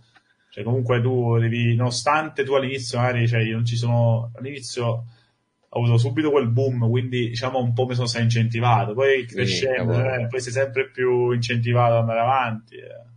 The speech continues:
Speaker 1: Eh,
Speaker 2: Eh,
Speaker 1: le, le
Speaker 2: eh,
Speaker 1: soddisfazioni
Speaker 2: eh,
Speaker 1: sono tolte, però, comunque, il, ne
Speaker 2: eh, ci
Speaker 1: valsa la
Speaker 2: sta,
Speaker 1: pena.
Speaker 2: ci sta, ma guarda, è,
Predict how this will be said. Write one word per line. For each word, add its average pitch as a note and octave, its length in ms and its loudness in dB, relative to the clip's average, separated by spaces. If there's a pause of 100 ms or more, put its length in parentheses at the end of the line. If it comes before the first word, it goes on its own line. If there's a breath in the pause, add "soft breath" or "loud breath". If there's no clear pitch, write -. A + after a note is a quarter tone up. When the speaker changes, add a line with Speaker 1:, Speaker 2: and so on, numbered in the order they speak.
(1300 soft breath)
Speaker 1:
Eh, - 0 -
Speaker 2:
Eh, A2 500 0
Speaker 1:
le, A#2 160 -2
le A#2+ 80 2
Speaker 2:
eh, B2 40 0
Speaker 1:
soddisfazioni C3+ 680 2
Speaker 2:
eh, C3+ 60 2
Speaker 1:
sono B2+ 160 2
tolte, A#2+ 380 4
però, A2 240 -2
comunque, G#2+ 500 -8
il, G#2+ 100 -8
ne A2 400 -4
Speaker 2:
eh, A2+ 40 0
ci - 0 -
Speaker 1:
valsa A#2 340 -2
la A2 40 0
Speaker 2:
sta, - 20 -4
Speaker 1:
pena. G2 260 -4 (420)
Speaker 2:
ci E3+ 200 -4
sta, A2+ 320 -4
ma A2 120 -4
guarda, A#2 320 -2
è, A2+ 60 -2